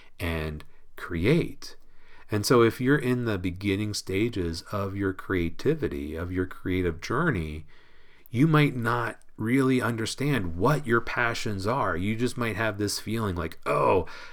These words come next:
I gotta be making this," or, "I've gotta be writing songs about that." But sitting down and really analyzing and thinking about those things can really help you identify what those things are that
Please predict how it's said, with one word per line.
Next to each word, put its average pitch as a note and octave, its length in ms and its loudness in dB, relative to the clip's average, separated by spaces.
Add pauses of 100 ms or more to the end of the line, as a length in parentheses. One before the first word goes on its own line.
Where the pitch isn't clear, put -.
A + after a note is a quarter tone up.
(140)
I G2+ 160 6
gotta G#2+ 260 4
be G2 140 2
making F#2+ 520 0
this," F2 280 0
or, D#2+ 120 -4
"I've F2 260 -2
gotta F#2+ 240 2
be F2+ 400 0 (260)
writing G2+ 320 4
songs F#2 380 0
about F2 400 0
that." F2 400 -4 (760)
But F#2+ 200 0
sitting C3+ 400 2
down G#2+ 320 2
and F2+ 180 -2
really F2+ 400 -4
analyzing G#2 720 -2
and D#2 140 -8
thinking A2+ 400 -4
about F#2 380 -2
those F2+ 280 -2
things E2+ 380 -6
can G#2+ 160 -10
really D3+ 220 -2
help B2 440 0
you F#2 160 0
identify E2+ 920 -4 (880)
what A2+ 460 4 (440)
those G#2 400 2
things G2 240 -2
are G#2+ 340 -4
that F2+ 260 -2